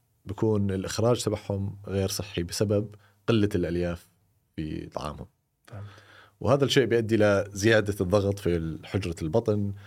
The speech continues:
Speaker 1: وبيؤدي لأشياء مثل ال-، ال-، آم، الهيمورويدز، ال-، الباسور. آم،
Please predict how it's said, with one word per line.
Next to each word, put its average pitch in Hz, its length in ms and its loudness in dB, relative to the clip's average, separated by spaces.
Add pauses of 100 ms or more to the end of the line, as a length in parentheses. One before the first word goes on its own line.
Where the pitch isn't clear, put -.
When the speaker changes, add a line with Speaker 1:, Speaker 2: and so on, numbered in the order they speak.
(220)
Speaker 1:
وبيؤدي 85 540 -4
لأشياء 80 840 -6
مثل 85 200 -4
ال-، 76 180 -4
ال-، 69 880 -10
آم، 67 200 -14 (520)
الهيمورويدز، 101 580 2
ال-، 71 180 -6
الباسور. 78 680 0 (800)
آم، 80 540 -2